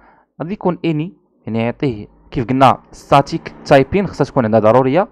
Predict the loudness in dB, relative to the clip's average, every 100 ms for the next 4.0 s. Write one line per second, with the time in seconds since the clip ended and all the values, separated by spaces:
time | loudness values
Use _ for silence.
0 | -4 2 2 0 -6 -8 -10 _ -20 -20
1 | -20 -8 0 0 2 0 0 -4 -10 _
2 | _ _ 0 4 4 0 -4 -4 0 0
3 | 0 -2 -4 -2 -2 -2 -8 -16 _ _